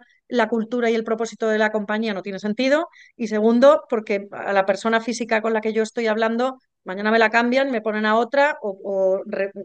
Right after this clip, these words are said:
tengo relación con otra, otro departamento y de repente estoy perdido, ¿no? Porque he perdido vínculo. Entonces tengo que mantener un vínculo grande con mi cliente y entender quién es y qué quiere como compañía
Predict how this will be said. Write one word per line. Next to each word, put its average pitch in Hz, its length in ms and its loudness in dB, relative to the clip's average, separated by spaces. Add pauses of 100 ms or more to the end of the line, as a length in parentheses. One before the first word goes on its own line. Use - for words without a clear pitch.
(180)
tengo 226 240 2
relación 226 420 2
con 214 160 0
otra, 226 380 4
otro 226 220 0
departamento 226 680 -2
y 277 100 -2
de 202 80 -2
repente 208 280 -4
estoy 214 200 -6
perdido, 202 420 -2
¿no? 202 140 -6
Porque 220 200 -6
he 190 40 -4
perdido 190 340 0
vínculo. 180 460 -4 (280)
Entonces 247 200 0
tengo 269 140 2
que 277 80 4
mantener 277 340 2
un 269 140 0
vínculo 247 600 -2 (220)
grande 247 500 2
con 208 200 -4
mi 214 140 -4
cliente 254 760 0
y 247 120 -2
entender 220 600 -2
quién 247 220 -6
es 247 200 -8
y 233 60 -6
qué 240 140 -4
quiere 240 440 0
como 190 260 -4
compañía 196 640 -2